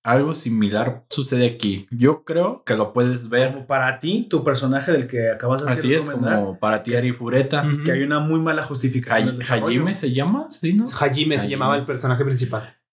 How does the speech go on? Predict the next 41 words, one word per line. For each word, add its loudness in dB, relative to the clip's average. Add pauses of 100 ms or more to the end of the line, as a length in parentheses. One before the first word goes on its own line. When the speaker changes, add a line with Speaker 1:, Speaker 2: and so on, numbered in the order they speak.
(120)
Speaker 1:
Eh, 0 (160)
pues, 0 (280)
mira, 0 (440)
creo 0 (180)
que 2
puedes -2
verlo, -2
supongo, -2 (600)
pero 0 (160)
sentirás -2
que 0
algo 0 (640)
no 0
va 2
bien. 0
<laughs> -2 (240)
Speaker 3:
Es 0
Speaker 2:
Yo -6
no 0
Speaker 3:
que 2
Speaker 2:
terminé -2
de 0
ver, 0
Speaker 3:
se -4
siente -2
Speaker 2:
te 2
Speaker 3:
muy 0
Speaker 2:
digo, 0
Speaker 3:
apresurada 0
Speaker 2:
porque -6
Speaker 3:
en -4
general. 0
Speaker 2:
estaba 0
Speaker 1:
Sí. -12
Speaker 2:
como -2
que 0
viendo 0
algo -2
que -2
no 2
es-, -8